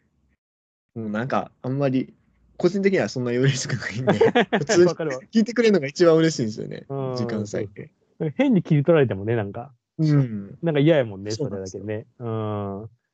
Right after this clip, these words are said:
Speaker 2: 切り取られるんよな。なんか有名人とかなるとね、これね。
Speaker 1: うん。まあ僕らレベルじゃ全然そんなことないとは思うんですけども。
Speaker 2: うん。ね。
Speaker 1: 友田さんやっぱ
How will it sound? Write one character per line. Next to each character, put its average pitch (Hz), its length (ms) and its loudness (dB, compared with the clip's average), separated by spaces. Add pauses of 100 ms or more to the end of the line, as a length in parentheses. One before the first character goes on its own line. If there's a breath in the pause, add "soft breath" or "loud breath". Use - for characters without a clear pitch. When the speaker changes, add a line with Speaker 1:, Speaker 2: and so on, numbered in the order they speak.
(300)
Speaker 2:
切 - 160 -8
り 104 100 -4
取 104 140 -6
ら 104 60 -6
れ 127 80 -6
る 127 100 -6
ん 117 40 -8
よ 107 120 -8
な。 147 320 -8
な 135 100 -8
ん 123 160 -10
か 113 100 -6
有 117 180 0
名 117 200 -2
人 113 160 -4
と 110 80 -8
か - 100 -14
な 110 120 -8
る 107 80 -6
と 104 100 -12
ね、 139 240 -6
こ 123 100 -10
れ 104 60 -10
ね。 143 360 -8 (440)
Speaker 1:
う 107 60 -10
ん。 98 80 -16 (460)
ま 120 80 -8
あ - 20 -4
僕 135 260 0
ら 508 60 6 (200)
レ 285 120 0
ベ 339 80 2
ル - 60 4
じ 233 100 -4
ゃ - 20 -2
全 175 220 -6
然 190 100 -2
そ 214 120 -6
ん 220 40 -4
な 220 60 -2
こ 190 60 -2
と 131 60 -6
な 110 140 -4
い 339 60 -4
と 147 120 2
は 98 60 0
思 160 180 -4
う 170 40 0
ん - 20 -4
で 123 60 -6
す - 80 -14
け - 100 -12
ど - 80 -16
も。 58 200 -14
Speaker 2:
う 131 80 -4
ん。 107 960 -2
ね。 104 180 -6
Speaker 1:
友 104 160 -2
田 359 120 2
さ 359 60 2
ん 330 40 4
や 349 40 2
っ - 20 -6
ぱ 180 120 2